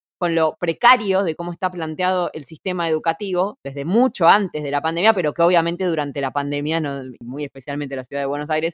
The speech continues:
no se hizo nada para, para compensarlo, digamos. Pasó un año y están hace seis meses jodiendo con que vuelvan las clases presenciales,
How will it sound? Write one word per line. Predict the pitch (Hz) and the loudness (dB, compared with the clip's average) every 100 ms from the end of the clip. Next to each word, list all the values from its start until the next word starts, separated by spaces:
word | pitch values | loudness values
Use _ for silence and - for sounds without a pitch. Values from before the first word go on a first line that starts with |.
| _ _ - | _ _ -16
no | |
se | 156 | -12
hizo | 147 | -6
nada | 147 165 160 | 2 4 4
para, | 147 139 131 - | 4 0 -2 -6
para | 131 127 | -8 -8
compensarlo, | 135 127 127 131 208 170 139 | -10 -12 -8 6 8 8 4
digamos. | 135 131 123 | -4 -8 -10
Pasó | 135 - 170 | -12 -6 -4
un | 175 | 0
año | 202 226 240 240 - _ | 2 2 2 2 0 _
y | 139 | -12
están | - 170 | -6 -4
hace | 156 | -6
seis | - 190 190 | -2 0 0
meses | 190 170 | -4 -2
jodiendo | 160 175 185 170 | -2 0 0 -2
con | 160 | -4
que | 151 | 0
vuelvan | 165 185 170 | 2 4 4
las | 160 | 2
clases | 180 180 185 | 0 -4 -6
presenciales, | 170 185 185 247 247 254 294 | -6 -6 -2 4 6 6 0